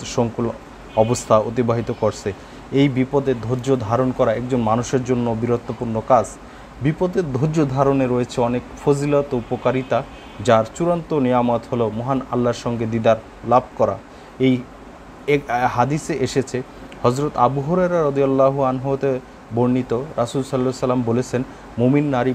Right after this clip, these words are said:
পুরুষের উপর সময় সময় বিপদ ও পরীক্ষা এসে থাকে। কখনো সরাসরি তার উপর বিপদ আসে, কখনো তার সন্তান মৃত্যুবরণ করে, আবার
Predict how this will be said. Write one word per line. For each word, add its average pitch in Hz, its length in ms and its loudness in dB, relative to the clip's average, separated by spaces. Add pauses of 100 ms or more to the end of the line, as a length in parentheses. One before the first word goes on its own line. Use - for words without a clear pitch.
পুরুষের 131 340 -2
উপর 123 280 -2 (320)
সময় 120 600 2 (180)
সময় 131 340 4
বিপদ 120 400 -2
ও 117 140 -2
পরীক্ষা 139 420 -2 (360)
এসে 110 220 -2
থাকে। 104 340 -6 (100)
কখনো 123 360 -2
সরাসরি 120 540 -4 (580)
তার 117 220 6
উপর 120 420 -2
বিপদ 120 340 0
আসে, 113 380 -2
কখনো 135 460 -2
তার 120 100 0
সন্তান 117 520 -2
মৃত্যুবরণ 113 680 0
করে, 110 240 0
আবার 131 180 2